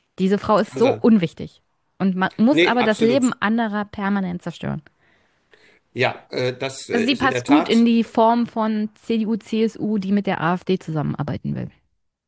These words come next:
Speaker 2: Ja, ja, das ist ja offensichtlich auch erklärtes Ziel. Das hat sie ja schon angedeutet.
Speaker 1: Mhm.
Speaker 2: Ähm, es ist jedenfalls, und daran muss man sich auch vielleicht auch nochmal dran erinnern,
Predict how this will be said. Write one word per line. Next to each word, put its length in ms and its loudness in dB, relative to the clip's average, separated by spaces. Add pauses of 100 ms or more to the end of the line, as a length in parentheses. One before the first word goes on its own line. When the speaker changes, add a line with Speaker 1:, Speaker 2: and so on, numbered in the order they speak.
(160)
Speaker 2:
Ja, 140 2
ja, 140 4
das 120 0
ist 120 -10
ja 120 -2
offensichtlich 380 -6
auch 80 -6
erklärtes 460 -8
Ziel. 180 -2
Das 160 -2
hat 140 -8
sie 60 0
ja 40 -2
schon 160 -6
angedeutet. 720 -2
Speaker 1:
Mhm. 100 -2
Speaker 2:
Ähm, 160 -4
es 120 -4
ist 120 -6
jedenfalls, 540 0
und 80 0
daran 200 0
muss 140 -6
man 120 -2
sich 120 -6
auch 40 -6
vielleicht 160 -10
auch 60 -2
nochmal 180 2
dran 180 0
erinnern, 440 0